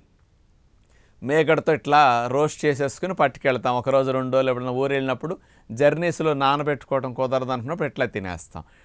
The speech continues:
ఎప్పుడైనా టేస్ట్గా ఎంజాయ్ చేయాలంటే ఇట్లా ఎంజాయ్ చేయండి. కానీ ఆరోగ్యానికి రోజు జీడిపప్పు అట్లా తినకూడదు. ఎలా తినాలో తెలుసండి? వీటిని six to seven hours నానబెట్టుకోండి. ఇందులో ఉండే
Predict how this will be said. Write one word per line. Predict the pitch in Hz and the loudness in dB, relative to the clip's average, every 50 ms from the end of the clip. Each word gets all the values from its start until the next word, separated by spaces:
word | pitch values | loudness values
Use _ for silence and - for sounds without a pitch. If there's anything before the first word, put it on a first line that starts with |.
| _ _ _ _ | _ _ _ _
ఎప్పుడైనా | 127 139 127 170 170 170 170 156 - - | -8 -4 -2 -2 0 0 0 0 2 2
టేస్ట్గా | 180 196 196 196 - 196 185 185 170 170 | 4 4 2 2 -2 2 6 6 6 6
ఎంజాయ్ | 170 170 170 170 156 | 6 4 4 4 4
చేయాలంటే | 165 170 170 180 196 208 220 | 4 2 2 2 0 -6 -6
ఇట్లా | - 226 220 208 202 | 0 2 2 4 4
ఎంజాయ్ | 208 208 220 214 196 165 - | 4 6 6 6 4 4 0
చేయండి. | 139 123 110 101 92 90 87 85 - _ _ _ _ - | -2 -2 -2 -4 -8 -10 -12 -14 -18 _ _ _ _ -4
కానీ | 131 127 123 113 110 120 | -2 -2 2 2 4 4
ఆరోగ్యానికి | 151 180 208 202 196 190 190 180 170 151 143 135 | 4 4 2 0 2 2 2 2 2 0 0 0
రోజు | 139 143 139 135 117 113 | 0 -2 -2 -2 -4 -4
జీడిపప్పు | 127 123 117 - 123 113 - - 113 107 | -4 -4 -4 -4 -6 -6 -4 -4 -6 -6
అట్లా | - 123 135 - - | -4 -6 -6 -6 -6
తినకూడదు. | 113 95 85 - - 82 80 80 - - - _ _ _ _ _ _ _ | -8 -8 -10 -10 -14 -14 -14 -14 -18 -20 -20 _ _ _ _ _ _ _
ఎలా | 98 101 113 127 127 - | -4 0 0 0 0 0
తినాలో | 139 135 139 135 139 139 131 - | -2 0 0 2 2 0 0 -2
తెలుసండి? | 139 139 135 - 143 143 147 160 - 285 - _ _ _ _ _ _ _ | -4 -4 -4 -4 -6 -6 -6 -6 -8 -8 -10 _ _ _ _ _ _ _
వీటిని | 104 117 123 113 - - 113 107 104 107 107 - _ _ _ - - | -6 -6 -6 -6 -6 -6 -6 -6 -6 -8 -10 -14 _ _ _ -18 -4
six | - 175 196 - - - - 226 233 220 - | -2 -2 -2 -2 -6 -8 -6 -6 -6 -2 0
to | 226 208 - - | 0 0 2 2
seven | - 147 135 135 135 131 131 | 4 4 4 4 4 2 2
hours | 135 143 131 - - 120 113 120 | 0 0 -2 -4 -6 -6 0 2
నానబెట్టుకోండి. | 143 175 202 214 - 156 131 - - - 101 92 85 78 - - _ _ _ _ _ _ _ _ _ _ _ _ _ _ _ _ _ _ _ _ | 2 2 2 2 0 -2 -4 -4 -6 -12 -12 -12 -12 -12 -16 -18 _ _ _ _ _ _ _ _ _ _ _ _ _ _ _ _ _ _ _ _
ఇందులో | 151 175 190 208 202 202 196 190 | -8 0 2 4 6 6 6 6
ఉండే | 190 180 | 6 4